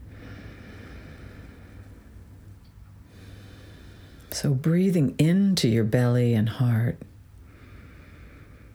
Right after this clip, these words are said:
together, and asking your belly, asking your gut, that gut instinct, "Is this inspiration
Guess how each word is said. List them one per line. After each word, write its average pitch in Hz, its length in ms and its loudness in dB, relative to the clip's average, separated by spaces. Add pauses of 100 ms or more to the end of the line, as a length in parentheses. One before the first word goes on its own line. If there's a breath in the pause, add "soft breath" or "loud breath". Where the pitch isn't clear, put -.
(440 loud breath)
together, 123 680 2 (1800)
and 147 140 0
asking 254 500 2
your 202 140 4
belly, 123 360 4
asking 151 420 2
your 180 140 2 (120)
gut, - 580 0 (100)
that - 300 -2 (140)
gut 190 340 2
instinct, - 880 2 (1500 soft breath)
"Is 233 400 4
this 262 280 4
inspiration 151 1040 4